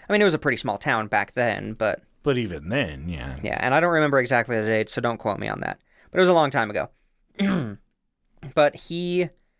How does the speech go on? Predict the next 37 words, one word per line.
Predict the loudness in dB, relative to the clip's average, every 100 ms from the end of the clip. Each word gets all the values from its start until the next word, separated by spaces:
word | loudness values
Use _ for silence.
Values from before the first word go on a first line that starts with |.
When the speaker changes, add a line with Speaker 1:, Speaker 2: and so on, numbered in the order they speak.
| _ _
Speaker 1:
when | 0 0
he | 0 -2
was | 2 2 2
researching, | 0 0 2 2 0 0 -2 -2
like, | -2 -2
in | 0 0
the |
field | 0 -2 0 0
for | -2 0 0
the | 0
Mothman | -2 -2 -4
Prophecies, | 0 0 0 -2 -2 -2 -8 _ _ _ _ _
there | -6 -2
were | 0
a |
bunch | 0 -2 -2
of |
times | -4 -2 0 0
when | 0
he | 0
would | 0
go | 2 2 2
and | -2
interview | -2 -2 0 0
somebody | 0 0 0 -2 -6 _ _ _ _
who | 0 2
had | 4
reported, | 2 0 2 2 2
"Oh, | 2 4
I | 4
saw | 2 0
the, | 2 0
I | 0 0
saw | 2 2
something | 0 -2 -2 -2
like | -2
Mothman," | 0 -2 -2 -4 -4 -8